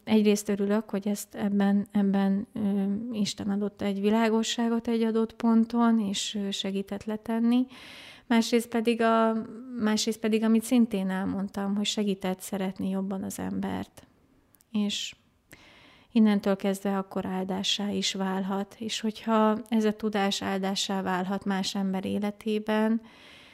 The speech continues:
és akár egy lépéssel közelebb segítheti őt ahhoz a fajta szeretethez, amit egyébként Jézus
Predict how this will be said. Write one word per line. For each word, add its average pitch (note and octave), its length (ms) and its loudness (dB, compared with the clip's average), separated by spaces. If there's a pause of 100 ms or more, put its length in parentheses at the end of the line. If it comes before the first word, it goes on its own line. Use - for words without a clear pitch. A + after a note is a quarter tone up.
(240)
és G3+ 200 -2
akár F#3+ 680 0 (1500)
egy G#3 160 2
lépéssel G#3+ 600 2
közelebb G3 440 -2
segítheti G3 760 -4
őt F#3+ 400 -2 (120)
ahhoz A3+ 380 0
a G3 100 -4
fajta F#3+ 380 -6
szeretethez, F#3 760 -8
amit G3+ 260 -4
egyébként F#3+ 640 -6
Jézus G3 640 -8